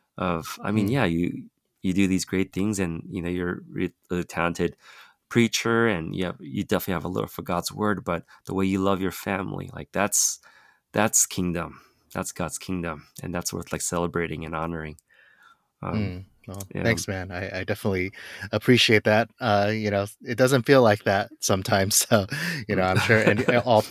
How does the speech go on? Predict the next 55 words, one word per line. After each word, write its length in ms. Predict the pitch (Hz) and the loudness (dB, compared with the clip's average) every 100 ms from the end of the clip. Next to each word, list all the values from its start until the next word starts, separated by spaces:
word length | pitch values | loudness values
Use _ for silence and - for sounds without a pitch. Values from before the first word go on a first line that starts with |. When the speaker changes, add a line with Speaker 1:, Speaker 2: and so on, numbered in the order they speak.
| - | -2
Speaker 2:
all 220 | 131 113 | 4 6
of 80 | 110 | 6
us 180 | 107 98 | 4 0
parents 340 | - 107 95 - | 2 2 2 0
can 160 | 113 | -2
relate 340 | 95 92 95 - | 0 0 -2 -4
to 220 | - 90 | -6 -6
that. 280 | 90 90 95 - | -4 -6 -8 -8
But, 240 | 87 85 | -8 -8
uh, 180 | 85 95 104 | -10 -12 -8
yeah, 140 | 95 | -8
I 20 | |
appreciate 440 | 87 - 98 95 92 | -6 -6 -6 -6 -10
you 80 | 90 | -10
saying 280 | 92 87 | -10 -6
that. 60 | 85 | -2
Speaker 1:
Yeah. 220 | 95 87 - - - _ _ - | 0 -2 -6 -20 -20 _ _ 0
Which 160 | 107 | 0
is 120 | 113 | 4
a 80 | 113 | 2
whole 180 | 101 104 | 6 6
nother 200 | 95 87 | 6 2
podcast 580 | - 90 80 - 76 - | 0 2 2 0 -4 -4
on 140 | 82 | -6
its 180 | 78 - | -6 -4
own, 220 | 85 78 78 | -4 -2 -4
by 140 | 78 | -4
the 140 | 78 - | -2 2
way. 60 | 135 | 2
Just 220 | - - 120 - - | 2 -4 -8 -10 -6
Speaker 2:
<laughs> 300 | 117 - - | -2 0 2
Yeah, 240 | 92 85 131 - | 2 0 -2 -10
Speaker 1:
<laughs> 140 | _ | _
Speaker 2:
for 320 | - - 104 | -14 -8 -6
sure. 380 | 98 101 92 90 - - - - _ _ _ _ | -4 -4 -6 -8 -14 -20 -20 -20 _ _ _ _
Speaker 1:
So 200 | - 123 | 0 4
with 140 | 120 120 | 6 6
that, 280 | 123 127 123 _ _ | 4 4 0 _ _
um, 520 | 98 98 90 87 82 - _ | 0 2 4 2 -2 -8 _
I, 220 | 95 98 92 | 0 2 4
I 60 | |
feel 200 | 85 - | 2 0
so 240 | 101 110 104 | 2 4 2
encouraged 640 | - - 110 110 - - | 2 2 2 2 -2 -2
by 120 | 95 | 2
you, 260 | 92 98 104 | 4 4 4
Jay. 260 | 95 107 101 85 - | 6 4 6 2 0
I, 60 | 82 | -4
I 40 | |
feel 220 | 80 98 | -2 0
so 220 | 90 - 87 | 0 0 0
encouraged 340 | 87 90 82 | -2 -4 -4
by 120 | 87 | -4
this 240 | 82 - - | -2 -2 0
word. 340 | 104 98 95 | 2 4 2